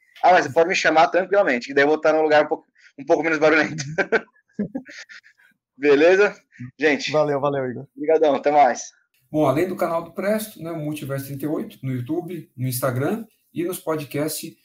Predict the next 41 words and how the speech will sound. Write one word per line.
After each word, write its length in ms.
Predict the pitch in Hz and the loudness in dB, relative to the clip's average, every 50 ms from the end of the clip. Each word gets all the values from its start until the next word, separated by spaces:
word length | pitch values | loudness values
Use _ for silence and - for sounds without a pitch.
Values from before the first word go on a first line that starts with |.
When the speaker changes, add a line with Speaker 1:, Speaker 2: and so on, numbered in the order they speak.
| _ _ - | _ _ -12
Speaker 3:
Sal-, 380 | - - 143 135 135 135 - - | -6 -4 -2 -2 -2 -4 -6 -4
é, 260 | 127 120 117 117 113 | -2 0 0 0 -2
o 40 | 113 | -4
Salão 320 | - - 143 131 127 143 | -4 -2 -2 0 0 -2
do 100 | 156 147 | -4 -4
Tex, 360 | - 165 180 208 208 - - | -4 -2 -2 -2 -4 -6 -8
né, 60 | 143 143 | -8 -6
obviamente, 600 | 135 120 127 113 117 135 170 208 - - - - _ _ _ | -6 -6 -6 -4 -4 -2 -2 -2 -4 -6 -10 -16 _ _ _
o 80 | - 123 | -12 -8
Fortaleza 560 | - 143 143 147 143 139 143 139 135 123 120 | -6 -4 -4 -2 -2 -2 -2 -2 -4 -4 -4
Quântica, 380 | 143 151 196 202 196 - 127 | -4 -4 -4 -4 -4 -4 -6
que 80 | 123 - | -6 -4
é 40 | 131 | -4
uma 160 | 135 135 131 | -4 -2 -2
versão 580 | 120 135 131 123 123 - 127 123 120 113 - _ - | -2 -2 -2 -4 -4 -4 -2 -2 -2 -2 -4 _ -8
editada, 600 | 127 120 120 120 120 - 123 135 156 156 151 120 | -6 -6 -4 -4 -4 -2 -2 0 0 0 -2 -2
né, 220 | 117 131 139 - - | -2 -2 -4 -6 -8
de, 280 | 117 127 135 147 143 127 | -4 -2 -2 -2 -2 -2
das 200 | 127 120 120 120 | -2 -2 -2 -2
nossas 320 | 117 117 117 131 123 120 | -4 -4 -4 -6 -6 -4
lives 340 | 117 120 120 120 117 - - | -2 -2 -2 -2 -2 -4 -6
aqui 420 | 117 117 117 - 123 123 117 117 - _ - | -8 -8 -8 -6 -6 -6 -6 -6 -10 _ -12
no 120 | 120 120 | -10 -10
canal 300 | 117 - 113 117 117 120 | -8 -8 -8 -6 -4 -4
do 120 | 117 117 - | -4 -6 -6
Presto 300 | - 117 117 117 - 117 | -6 -6 -6 -6 -4 -4
mesmo, 340 | 117 127 151 151 - - 120 | -2 -2 -2 -2 -4 -6 -8
às 140 | 120 120 | -8 -8
vezes 160 | 127 127 127 127 | -8 -8 -8 -8
a 80 | 127 | -6
gente 240 | 120 120 123 120 - | -4 -2 -2 -2 -4
faz 220 | - 120 117 120 117 113 - - _ _ | -4 -6 -4 -4 -6 -8 -10 -14 _ _
no 100 | 127 127 | -6 -4
meu 200 | 120 120 117 117 | -2 -2 -2 -4
também 360 | - 127 117 113 123 139 _ _ _ _ _ _ - | -6 -6 -8 -8 -8 -8 _ _ _ _ _ _ -8
e 120 | 127 123 | -6 -6
edita, 400 | 117 113 117 143 196 202 196 _ _ _ _ _ _ _ _ _ _ _ _ | -6 -6 -6 -8 -10 -12 -12 _ _ _ _ _ _ _ _ _ _ _ _
e 200 | - 165 190 214 | -8 -4 -2 -2
no 180 | 202 196 196 196 | 0 0 0 2
Yellow 320 | 185 175 165 165 180 190 | 2 0 0 -2 -2 -4
Talk, 340 | 175 - 151 143 131 120 - | -4 -2 -2 -2 -2 -2 -6